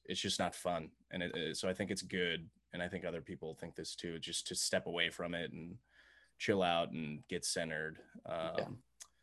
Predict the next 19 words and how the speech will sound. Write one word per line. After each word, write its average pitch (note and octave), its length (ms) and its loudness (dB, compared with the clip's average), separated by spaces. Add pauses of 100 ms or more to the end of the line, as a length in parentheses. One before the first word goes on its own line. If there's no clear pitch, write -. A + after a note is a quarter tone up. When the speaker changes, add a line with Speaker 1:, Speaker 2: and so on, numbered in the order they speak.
(300)
Speaker 1:
for B2 100 8
me, D3 220 12
I, A2+ 340 12
I A#2+ 40 12
always A2+ 260 10
try G2 280 8
and G2+ 120 6
take, G2 300 0
like, F2 260 0 (600)
two, F#2 360 0
three F#2+ 240 -2
trips F#2+ 300 -2
home F#2 400 0 (140)
every G#2 260 4
year G#2+ 380 4 (140)
to F#2 100 0
Speaker 2:
Mm. - 20 4
Speaker 1:
Indiana F#2+ 540 6
where F#2 460 2